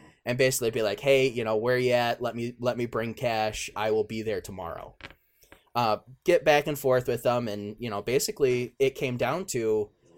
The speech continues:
you know, "Hey, I've got money in my pocket. I'm coming your way. What's the address?" And he gave me the address. So it's about an hour away,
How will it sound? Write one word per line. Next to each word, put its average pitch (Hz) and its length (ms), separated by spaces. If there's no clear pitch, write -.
you 123 120
know, 107 280
"Hey, 151 340
I've 127 220
got 135 220
money 127 260
in 139 100
my 123 140
pocket. 139 500
I'm 113 220
coming 123 320
your 113 160
way. 123 220
What's 107 240
the 107 140
address?" 110 500
And 120 100
he 123 60
gave 123 280
me 120 140
the 120 160
address. - 600
So 127 180
it's 123 100
about 143 300
an 180 160
hour 143 300
away, 156 420